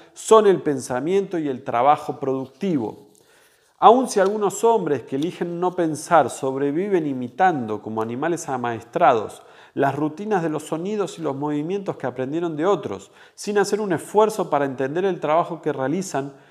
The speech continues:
sigue siendo cierto que su supervivencia solo es posible debido a aquellos que sí han elegido pensar y descubrir los procedimientos que repiten quienes no piensan. La supervivencia de tales parásitos mentales depende de una ciega casualidad.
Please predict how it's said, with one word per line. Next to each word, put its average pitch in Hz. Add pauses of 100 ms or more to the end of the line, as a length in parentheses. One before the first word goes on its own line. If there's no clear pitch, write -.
(200)
sigue 226
siendo 202
cierto 190
que 156
su 135
supervivencia 151
solo 214
es 202
posible 180
debido 170
a 147
aquellos 190
que -
sí 233 (280)
han 180
elegido 170
pensar 160
y 185
descubrir 143
los 185
procedimientos 143 (300)
que 147
repiten 160
quienes 120
no 151
piensan. 113 (580)
La 143
supervivencia 185
de 156
tales 180
parásitos 151
mentales 135
depende 190
de 175
una 180
ciega 202
casualidad. 104